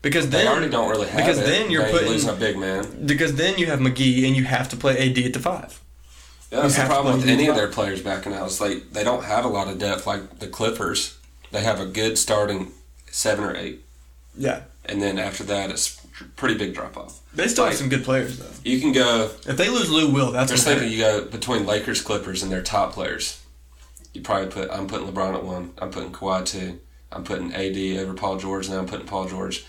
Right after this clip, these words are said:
Speaker 2: And then I'm probably naming four Clippers.
Speaker 1: Yeah. Montrezl
Speaker 2: Until my
Speaker 1: Harrell.
Speaker 2: next Lakers guy.
Speaker 1: Lou Williams.
Speaker 2: Yeah. They're just more deeper. Patrick Beverley.
Speaker 1: Yeah, Pat Beverley. They got a lot of, they, uh, they got the Morris. They got, they just got added Marcus Morris.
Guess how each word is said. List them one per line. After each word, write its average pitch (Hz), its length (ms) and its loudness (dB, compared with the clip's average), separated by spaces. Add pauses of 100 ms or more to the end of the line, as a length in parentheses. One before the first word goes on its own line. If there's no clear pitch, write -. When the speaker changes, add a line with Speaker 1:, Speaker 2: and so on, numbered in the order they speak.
(200)
Speaker 2:
And 98 120 -6
then 113 100 2
I'm 117 120 2
probably 101 340 0
naming 95 480 -2 (160)
four - 540 -8 (120)
Clippers. - 520 -12 (100)
Speaker 1:
Yeah. 127 200 -4 (320)
Montrezl 135 300 0
Speaker 2:
Until 127 240 4
my 123 100 4
Speaker 1:
Harrell. 123 40 2
Speaker 2:
next - 220 -2
Lakers 95 320 -6
guy. - 180 -12 (380)
Speaker 1:
Lou 131 180 4
Williams. 123 600 0 (100)
Speaker 2:
Yeah. 98 200 -4 (360)
They're 104 120 -2
just 104 160 -4
more 107 120 0
deeper. 101 300 0
Patrick 95 420 -2
Beverley. 95 480 -6 (1000)
Speaker 1:
Yeah, 131 280 -4
Pat 120 180 -2
Beverley. 120 400 -2 (560)
They 156 100 0
got 254 160 2
a 139 40 2
lot 196 140 2
of, 127 200 -4
they, 151 180 -2
uh, 131 220 4
they 127 160 0
got 143 140 0
the 127 80 -2
Morris. 135 460 2
They 131 140 4
got, 127 140 2
they 131 80 2
just 127 140 2
got 120 180 2 (140)
added 127 220 0
Marcus 127 340 -2
Morris. 127 480 0